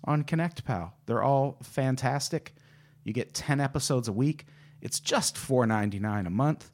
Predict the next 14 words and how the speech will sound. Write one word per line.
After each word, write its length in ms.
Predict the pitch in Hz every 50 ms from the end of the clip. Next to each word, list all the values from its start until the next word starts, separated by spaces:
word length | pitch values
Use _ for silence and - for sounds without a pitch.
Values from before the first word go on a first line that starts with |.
| _ _ -
Bargain 400 | 160 196 226 233 185 170 139 113
at 100 | - -
twice 380 | - - 151 160 147 123 -
the 100 | - 95
price, 420 | - - 131 110 95 90 - - -
I 180 | 110 135 123
say. 440 | 131 - - 107 90 87 90 95 - - - - - -
So, 420 | - - - 135 117 117 113 110
uh, 220 | 113 117 113 113 - 135
do 160 | 135 143 147
that 200 | 135 131 131 131
if 100 | 127 -
you 80 | 120 113
haven't. 380 | 127 127 131 135 156 156 -